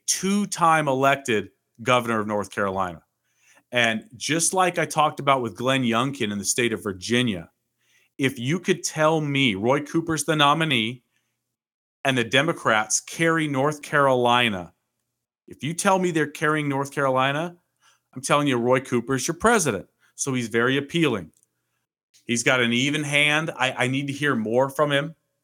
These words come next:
It's one thing to be co-, uh, to be a, a representative of a state. When you transition to a national candidate, it's a whole nother ball of wax. So it's gonna be very difficult, but not impossible.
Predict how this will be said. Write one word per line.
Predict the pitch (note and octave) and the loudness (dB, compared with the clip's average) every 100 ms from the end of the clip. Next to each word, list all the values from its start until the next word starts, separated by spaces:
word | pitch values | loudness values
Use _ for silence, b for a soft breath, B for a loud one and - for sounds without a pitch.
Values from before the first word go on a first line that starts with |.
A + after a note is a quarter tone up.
| - | -4
It's | B2+ B2 - | -2 -2 -2
one | B2 C#3 C#3 | 2 0 0
thing | C#3 C#3+ | -4 -4
to | - | -8
be | A#2+ B2 | -10 -10
co-, | - C3+ C#3 | -8 -8 -6
uh, | A#2 - | -8 -8
to | - A#2+ | -12 -4
be | B2+ B2 | -2 0
a, | B2 A2+ G#2 F#2+ B B - | 0 0 -2 -6 B B -10
a | A#2 | -2
representative | B2+ B2+ B2+ B2 A#2+ B2 A#2 | 0 0 -2 0 0 0 2
of | A2+ G#2+ | 2 0
a | |
state. | G#2 - - C3 C#3+ D3 _ _ _ | -2 0 2 2 0 -6 _ _ _
When | G#2 A2 | -8 -6
you | C#3 | -6
transition | C#3+ - C3 B2+ A#2+ B2 C3 D#3 D3 | -6 -2 0 0 -2 -2 -2 -4 -6
to | B2+ | -4
a | G#2 | -2
national | G#2+ A2+ A#2 - A2+ | 0 0 0 -6 -8
candidate, | - A#2+ A#2+ B2 B2+ A#2 | -4 -2 0 -2 -2 -4
it's | - | -6
a | A2 | -6
whole | - A#2 C3 C3+ C#3 C3+ C3+ | -4 -2 2 2 2 2 2
nother | A#2+ A#2+ | 2 2
ball | A2 A2 G#2+ | 2 2 2
of | |
wax. | G2+ F#2 E2+ - - b b | 2 0 -2 -4 -6 b b
So | - B2+ A#2 | -4 -2 -2
it's | - | 0
gonna | B2 | 0
be | A#2 | 0
very | G#2+ A#2+ A#2+ - | 0 0 0 0
difficult, | D3+ D3+ E3 - C3 C#3+ - _ _ _ _ _ _ _ | 0 2 -2 0 0 0 -8 _ _ _ _ _ _ _
but | - A#2+ | 0 2
not | A#2+ B2+ | 4 2
impossible. | A#2+ B2+ C3 - C#3 D3 C#3+ | 2 2 2 -2 -2 -2 -6